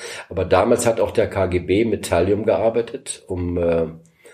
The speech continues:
missliebige Leute auch im westlichen Ausland, äh, zu töten. Und das hatte die Stasi übernommen.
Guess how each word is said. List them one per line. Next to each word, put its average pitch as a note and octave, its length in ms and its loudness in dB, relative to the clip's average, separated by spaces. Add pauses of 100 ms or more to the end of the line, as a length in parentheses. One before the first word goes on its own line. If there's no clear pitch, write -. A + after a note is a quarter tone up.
(260)
missliebige G2 640 -2
Leute F#2+ 640 4
auch F2 140 -6
im F2 120 -2
westlichen E2+ 420 -2
Ausland, F#2 520 0
äh, F2 280 2
zu F2+ 140 -4
töten. G2 480 0
Und F2+ 420 -4
das F#2 200 2
hatte F#2 200 0
die F2+ 140 -8
Stasi F#2 380 0
übernommen. F2+ 720 0